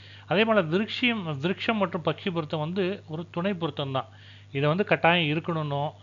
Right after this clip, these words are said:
இது இல்லைனோ அப்படின்னு சொல்ல வேண்டிய அவசியம் இல்லை. தேவைப்பட்டால் பால் பொருத்தம் மட்டும் சந்ததி பிராப்திக்கு சப்போர்ட்டா இருக்கான்னு பார்த்துக்கலாம்.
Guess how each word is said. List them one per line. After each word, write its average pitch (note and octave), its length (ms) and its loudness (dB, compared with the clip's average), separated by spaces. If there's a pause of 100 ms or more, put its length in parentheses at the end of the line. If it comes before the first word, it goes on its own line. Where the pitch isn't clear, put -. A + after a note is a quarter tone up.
இது C#3 180 -4
இல்லைனோ D#3 600 2
அப்படின்னு C#3+ 300 -4
சொல்ல C3+ 120 -2
வேண்டிய B2+ 200 0
அவசியம் B2+ 300 -4
இல்லை. A2+ 180 -4 (400)
தேவைப்பட்டால் D#3+ 840 2
பால் D3+ 300 6
பொருத்தம் D3+ 360 -4
மட்டும் C#3+ 280 -8
சந்ததி D3+ 320 -4
பிராப்திக்கு C#3+ 500 -4
சப்போர்ட்டா D3 400 -4
இருக்கான்னு C#3 340 -4
பார்த்துக்கலாம். C3 460 -2